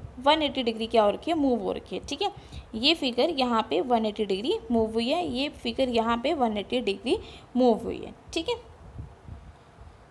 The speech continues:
ओके, तो next question करते हैं, Question number ten। Question number ten में क्या कह रहा है, जेएमपी question mark वीवाई, आपको बताना है कि यहाँ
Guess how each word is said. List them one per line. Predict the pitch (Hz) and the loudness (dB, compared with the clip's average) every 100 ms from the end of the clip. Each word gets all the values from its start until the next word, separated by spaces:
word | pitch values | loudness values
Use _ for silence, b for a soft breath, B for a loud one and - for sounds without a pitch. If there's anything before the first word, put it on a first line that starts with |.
| - - - | -20 -20 -6
ओके, | 262 269 262 262 | -2 0 -2 0
तो | 277 | 2
next | 269 277 - | 2 0 0
question | 330 330 349 | 0 0 0
करते | 339 330 | 0 2
हैं, | 330 | 0
Question | 330 254 247 | 2 0 0
number | 226 208 | 0 0
ten। | - 262 330 359 | 4 4 4 0
Question | 349 247 262 | -2 0 0
number | 247 240 | 0 4
ten | 240 240 | 4 4
में | 247 | 2
क्या | 247 240 | 2 2
कह | 240 220 | 4 2
रहा | 226 | 2
है, | 233 269 311 240 | 2 2 0 0
जेएमपी | 233 240 240 220 220 247 285 359 | 2 2 2 0 0 0 0 0
question | 370 226 - 233 | 0 0 0 0
mark | 226 254 285 | 4 4 2
वीवाई, | 214 220 214 208 208 285 | -2 -2 2 6 6 4
आपको | - 226 220 | 2 0 0
बताना | 202 196 196 247 | 0 0 0 0
है | 294 | 0
कि | 302 269 | -2 -2
यहाँ | 226 | 0